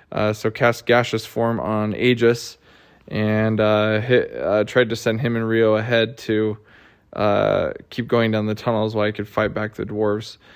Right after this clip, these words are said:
Um, but they were coming quick, and, and Aegis couldn't move very quickly, so.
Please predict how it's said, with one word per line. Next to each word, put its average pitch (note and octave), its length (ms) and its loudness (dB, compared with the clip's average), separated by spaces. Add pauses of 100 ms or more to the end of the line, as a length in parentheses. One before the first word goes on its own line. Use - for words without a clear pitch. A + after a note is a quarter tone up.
(300)
Um, G#2 800 -4
but - 220 -8
they A2+ 120 4
were A2 100 2
coming A2 260 -2
quick, G#2+ 340 2
and, G#2 320 -6
and - 600 -10
Aegis A2 360 -2
couldn't G2 240 -6
move G#2 180 -4
very F#2+ 180 0
quickly, G2+ 360 -6
so. G#2+ 280 -4